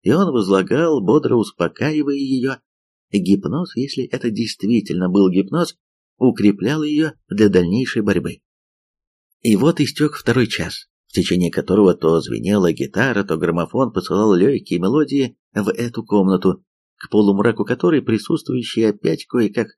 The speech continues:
приноровились. Но тут случилось некое происшествие, виновником которого оказался Ганс Касторп. Он высказал пожелание, подал мысль, и это послужило как бы толчком.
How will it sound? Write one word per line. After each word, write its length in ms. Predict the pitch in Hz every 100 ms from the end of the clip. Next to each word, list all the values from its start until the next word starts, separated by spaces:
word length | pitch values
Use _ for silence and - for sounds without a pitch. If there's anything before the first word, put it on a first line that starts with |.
| -
приноровились. 760 | 107 92 85 76 52 52 - _ _ _ _ _ -
Но 280 | 104 98 92
тут 280 | - 139 135
случилось 600 | 113 104 131 131 104 -
некое 400 | 107 113 98 87
происшествие, 960 | - 85 67 - 135 - - 62 - _ _
виновником 640 | 85 90 92 87 80 85
которого 520 | 78 62 - 76 143 135
оказался 520 | 87 82 82 101 123
Ганс 280 | 107 123 -
Касторп. 440 | 139 - - - _ _ _ _ _ _
Он 320 | 117 117 95
высказал 640 | 80 165 - 135 127 135 120
пожелание, 760 | 117 107 98 90 69 - - _ _ _
подал 420 | - 90 92 92
мысль, 440 | 131 151 - 73 - _ _ _ -
и 260 | - 107
это 280 | - 101 95
послужило 540 | 92 87 90 92 101 90
как 240 | 92 80
бы 120 | 76
толчком. 840 | - 65 60 - - - 147 143